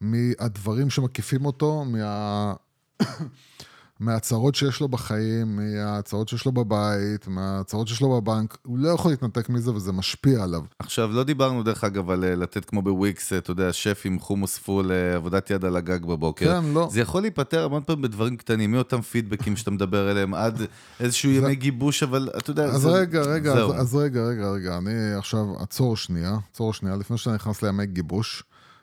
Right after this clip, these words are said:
Speaker 1: אה, אה,
Speaker 2: בא לי יום
Speaker 1: אני,
Speaker 2: גיבוש,
Speaker 1: אני,
Speaker 2: מה אתה רוצה?
Speaker 1: כן, אז, אז אנחנו פה לא עושים ימי גיבוש ב-, במנגל, אה, אבל החיים, הדברים הם הרבה יותר פשוטים מזה. אה, אה, קודם כל, אה, אה,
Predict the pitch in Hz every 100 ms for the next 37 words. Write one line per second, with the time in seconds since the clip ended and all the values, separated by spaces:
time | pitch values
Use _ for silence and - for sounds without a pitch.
0 | - 98 101 101 101 98 101 104 101 101
1 | 95 101 104 123 147 135 135 156 160 131
2 | 85 76 - 76 113 - 131 113 107 104
3 | 107 107 107 117 123 123 127 113 127 127
4 | 120 117 117 - 110 101 107 95 98 104
5 | 98 95 87 90 87 101 98 101 107 131
6 | 156 170 - - - - 110 113 113 110
7 | 107 110 110 117 113 110 113 113 101 -
8 | 131 156 147 131 - 117 101 107 143 143
9 | 107 110 127 117 - 98 - 98 95 78
10 | - - - - - - 101 104 101 -
11 | 101 95 156 175 - 160 151 - _ 107
12 | 117 113 - 95